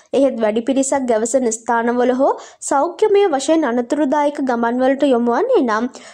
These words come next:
තමන්ගේ මෙන්ම සමාජයේ යහපත උදෙසා මෙම තුන්වෙනි මාත්‍රාව ලබා ගැනීමට අනිවාර්යයෙන්ම යොමුවීම වඩාත් සුදුසු බවයි.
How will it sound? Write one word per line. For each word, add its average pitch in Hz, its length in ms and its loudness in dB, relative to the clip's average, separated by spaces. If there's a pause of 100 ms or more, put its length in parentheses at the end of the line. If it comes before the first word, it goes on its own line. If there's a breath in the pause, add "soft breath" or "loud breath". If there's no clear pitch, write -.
(160 loud breath)
තමන්ගේ 381 540 4
මෙන්ම 302 280 0
සමාජයේ 269 560 2
යහපත 233 420 -2
උදෙසා 285 400 0
මෙම 349 280 2
තුන්වෙනි 311 440 2
මාත්‍රාව 269 460 0
ලබා 220 300 -2
ගැනීමට 262 500 0 (340 loud breath)
අනිවාර්යයෙන්ම 330 680 2
යොමුවීම 277 520 2
වඩාත් 392 380 0
සුදුසු 277 320 -2
බවයි. 240 240 -2